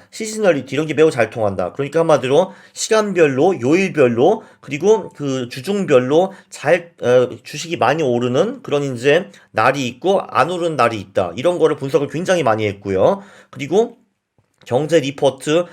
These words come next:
발간 전에는 주식이 좀 많이 떨어지고 그, 어, 경제 리포트가 나오면 다시 오르는 그런, 그런 경향이 있다. 이런 것도 이제 알아냈고요. 그리고 특정 자산들, 예를 들면 마르-, 도-, 독일 마르크라든지 엔화 이런 거는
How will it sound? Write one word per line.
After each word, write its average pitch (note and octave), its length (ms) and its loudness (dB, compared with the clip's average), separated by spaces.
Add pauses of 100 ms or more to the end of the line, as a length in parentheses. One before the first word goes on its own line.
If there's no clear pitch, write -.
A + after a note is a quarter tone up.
(180)
발간 D#3 360 2
전에는 D3+ 640 0 (160)
주식이 D#3 360 -8
좀 D#3+ 100 0
많이 B2+ 220 0
떨어지고 F3 640 0 (260)
그, C#3+ 300 -4
어, A#2 180 2
경제 D3 280 -4
리포트가 D3 400 -2
나오면 B2 200 4
다시 B2+ 220 -6
오르는 D3 380 0
그런, B2 200 0
그런 C3+ 220 0
경향이 B2 380 -2
있다. F#2+ 260 -2
이런 C#3 220 -2
것도 C3+ 180 -4
이제 A2+ 100 -2
알아냈고요. G2+ 720 -2 (260)
그리고 E3 440 -2 (180)
특정 G#3+ 320 -2
자산들, A2+ 500 -2
예를 C3 140 -6
들면 C#3 180 -4
마르-, G#2+ 360 -2
도-, - 180 -6
독일 C#3 240 -4
마르크라든지 A#2 720 -2
엔화 B2 360 2
이런 B2+ 200 0
거는 C#3 300 0